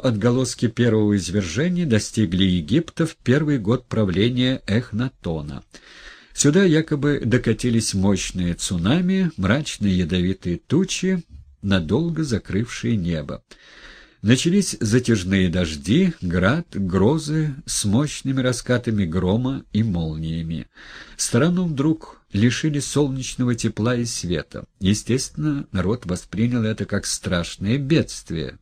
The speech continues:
трагедию. Жрецы Амона и других богов пытались справиться с бедствием, но напрасны были их моления и жертвы. Людей охватил панический страх.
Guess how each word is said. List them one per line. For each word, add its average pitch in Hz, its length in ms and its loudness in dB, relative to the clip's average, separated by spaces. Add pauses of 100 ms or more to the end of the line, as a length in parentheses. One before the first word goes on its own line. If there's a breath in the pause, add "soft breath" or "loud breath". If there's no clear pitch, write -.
(160)
трагедию. 113 680 -2 (500 loud breath)
Жрецы 117 540 4
Амона 143 340 0
и 139 160 0
других 123 480 2
богов 90 380 0
пытались 156 500 0
справиться 95 760 0
с 92 140 -6
бедствием, 90 720 -2 (420 loud breath)
но 143 220 2
напрасны 139 600 0
были 117 260 2
их 107 240 0
моления 131 800 0
и 107 100 0
жертвы. 80 680 -8 (340)
Людей 104 640 2
охватил 113 720 -4
панический 107 840 -4
страх. - 440 -8